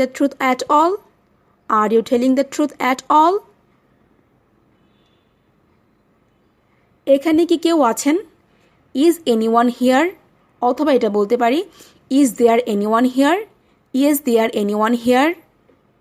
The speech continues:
তোমার স্কুলের নাম কি? What's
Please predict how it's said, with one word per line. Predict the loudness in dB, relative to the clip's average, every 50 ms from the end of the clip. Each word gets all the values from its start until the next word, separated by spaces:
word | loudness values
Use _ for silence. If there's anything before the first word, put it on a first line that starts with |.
| _ _ _ _ _ _ _ _ _ _ _ _ _ _ _ _ _ _ _ _ _ _ _ _ _ _ _ -4
তোমার | 0 2 2 2 2 0
স্কুলের | -2 -2 -4 -2 0 2 2 2
নাম | 2 2 2 -2 -2
কি? | -6 -6 -6 -6 -6 -8 -10 -16 _ _ _ _ _ _ -20 _ _ _ _ _ _ _ _ _ 0
What's | 2 2 2 0